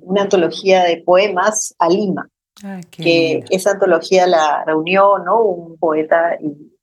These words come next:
Speaker 1: escritor que vive en Maine, que es el chair de la Universidad de Maine, también amigo mío, que había hecho esta compilación con una introducción sobre la ciudad, ¿no? Es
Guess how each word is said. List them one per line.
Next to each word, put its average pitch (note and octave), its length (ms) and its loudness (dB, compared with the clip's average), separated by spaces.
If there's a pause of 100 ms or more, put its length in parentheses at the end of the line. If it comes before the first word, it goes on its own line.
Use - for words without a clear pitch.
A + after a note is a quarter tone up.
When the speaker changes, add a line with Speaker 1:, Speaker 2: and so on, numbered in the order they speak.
Speaker 1:
escritor F3+ 240 -2
que F3+ 140 -2
vive F3 400 2
en D#3+ 120 -10
Maine, F#3+ 440 -2 (280)
que D#3 160 -2
es D#3 120 -6
el D#3 360 -8
chair F3+ 300 2
de F3 80 0
la D#3+ 120 -2
Universidad D#3 440 -2
de E3 60 -8
Maine, F3 280 -6
también D#3 320 -6
amigo E3 280 -14
mío, F3+ 360 -4 (640)
que F3 80 2
había F3+ 240 4
hecho F3+ 220 -2
esta E3 420 2
compilación E3 760 0
con D#3+ 100 -2
una E3+ 140 -8
introducción F3 760 -2
sobre D3+ 240 -4
la C#3+ 120 0
ciudad, E3 560 0
¿no? G3+ 180 -4
Es - 120 -18